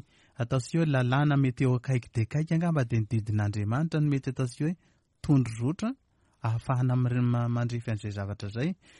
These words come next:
ny didin'Andriamanitra sy ny didin'ny fiangonana, dia ireo teny baiko maro soa maro samihafa, izay ahafahan'ny olona mandrindra, miezaka ho mandrindra ny fiainana, amin'izay hoe sarasara kokoa, mendrika ny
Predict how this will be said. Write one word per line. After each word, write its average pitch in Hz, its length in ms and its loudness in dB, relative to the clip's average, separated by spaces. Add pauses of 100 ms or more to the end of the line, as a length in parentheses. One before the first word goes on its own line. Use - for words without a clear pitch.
(460)
ny 113 440 2
didin'Andriamanitra 101 920 -2
sy 117 160 -4
ny 104 140 -2
didin'ny 107 380 -2
fiangonana, 147 640 -2 (380)
dia 110 120 0
ireo 104 160 0 (120)
teny 139 340 4
baiko 110 340 -2 (360)
maro 113 380 2
soa 165 260 -4
maro 151 300 0
samihafa, 165 520 -2 (420)
izay 113 160 -2
ahafahan'ny 117 500 -2
olona 143 180 0
mandrindra, 123 580 0
miezaka 113 380 -2
ho 151 60 -2
mandrindra 117 460 -2
ny 110 80 -8
fiainana, 175 420 -2 (360)
amin'izay 104 340 -2
hoe 135 80 -2
sarasara 147 680 -2
kokoa, 196 360 -6 (360)
mendrika 151 640 2 (360)
ny 120 340 2